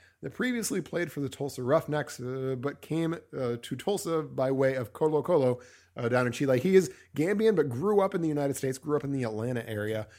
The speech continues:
Uh, Flores is sort of a, I, I think it's fair to say, a central midfield utility tool. Uh,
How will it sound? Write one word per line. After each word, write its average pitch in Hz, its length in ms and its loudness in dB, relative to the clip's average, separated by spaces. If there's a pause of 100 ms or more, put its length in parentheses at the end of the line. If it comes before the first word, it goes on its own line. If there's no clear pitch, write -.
(320)
Uh, 127 180 6
Flores 208 420 6
is 156 140 4
sort 190 140 8
of 180 80 6
a, 139 280 8
I, 143 220 0
I - 40 0
think 160 140 2
it's 147 80 0
fair 160 100 2
to 147 60 4
say, 156 160 4
a 127 80 6
central 170 360 4
midfield 156 420 6
utility 135 440 2
tool. - 340 -12 (340)
Uh, - 140 -2